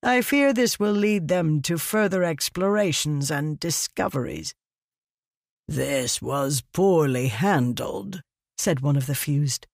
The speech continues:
"I take no responsibility for this error," Leshwi said. "You must speak to the pursuer to find record of the mistake."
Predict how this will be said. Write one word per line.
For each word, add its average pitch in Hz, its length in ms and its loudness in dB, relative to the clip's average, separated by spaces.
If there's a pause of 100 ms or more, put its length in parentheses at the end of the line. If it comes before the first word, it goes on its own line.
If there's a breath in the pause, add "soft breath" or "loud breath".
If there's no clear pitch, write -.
(680)
"I 226 160 2
take 262 320 2
no 208 240 4
responsibility 202 1300 0
for 170 180 0
this 156 240 -2 (100)
error," 143 460 -2 (480)
Leshwi 120 380 -2
said. 123 300 -6 (540)
"You 294 260 4
must 254 380 2
speak - 440 -4
to 247 100 2
the 226 140 0
pursuer 240 640 2
to 196 160 0
find 190 560 0
record 185 480 2
of 147 180 0
the 156 80 0
mistake." - 880 -4